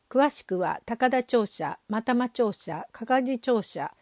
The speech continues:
中央公民館にあるチラシをご覧ください。応募締め切り、一月三十一日金曜日、当日消印有効。問い合わせ、社会福祉課。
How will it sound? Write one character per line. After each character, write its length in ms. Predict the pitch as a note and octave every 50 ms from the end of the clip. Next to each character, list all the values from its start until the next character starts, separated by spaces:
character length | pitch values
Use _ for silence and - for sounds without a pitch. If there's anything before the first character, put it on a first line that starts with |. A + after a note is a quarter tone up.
| _ _ _ _ -
中 240 | - - C#4 D4 D4
央 200 | D4 D4 D4 -
公 220 | - D4 C#4+ D4
民 220 | D4 D4+ D4 C4
館 220 | A#3 - G3 F3 E3+
に 160 | F3 E3+ F3+
あ 100 | F3+ F3+
る 180 | F3 C#3+ - F3+
チ 100 | - -
ラ 140 | A3+ B3 B3
シ 180 | - - B3 B3
を 80 | A3+
ご 140 | G#3+ A3 A3
覧 200 | A3 G#3+ G#3 G3
く 120 | - - F#3+
だ 100 | F#3+ F#3+
さ 200 | - - F#3 E3+
い。 100 | - _ _ _ _ _ _ _ _ _ _ _ _ _ _ _ _ -
応 160 | - - -
募 160 | A#3 C#4 C#4+
締 160 | - - C#4+
め 100 | C4+ A#3
切 160 | A3+ - F3
り、 200 | D3+ D#3 D3 - _ _
一 240 | - G#3 G3+ - C4
月 260 | A#3+ C4+ C4 - C#4
三 280 | B3 - D4 D4+ C#4+ C4
十 220 | - G3 F3+ F3
一 280 | E3+ F3+ F3+ - A#3 A3+
日 260 | A#3 A#3+ A3+ - A3
金 300 | - - A3+ A#3 A#3+ A#3
曜 180 | A3+ G#3+ F#3+ D#3+
日、 300 | C#3+ C#3+ C#3 C#3+ - _ _ -
当 180 | A#3+ A#3+ C4
日 300 | C4+ A#3+ C4+ B3 - A#3
消 140 | - - G#3+
印 420 | - - - C4+ C4 B3+ B3 A#3+ A#3
有 220 | A3 A3 A3 G#3+
効。 400 | - - G3+ G3 F#3+ F#3 - - _ _ _ _ _ _ _ _ _ _ -
問 200 | - A#3+ C4 C4
い 60 | C4
合 80 | A#3+ A#3
わ 80 | A#3 A3+
せ、 300 | - - G#3 G3+ G#3 A#3+
社 180 | - - G#3+
会 240 | - - B3 B3 A#3
福 220 | - A3+ - -
祉 180 | G#3+ - - -
課。 240 | - F#3 F3 E3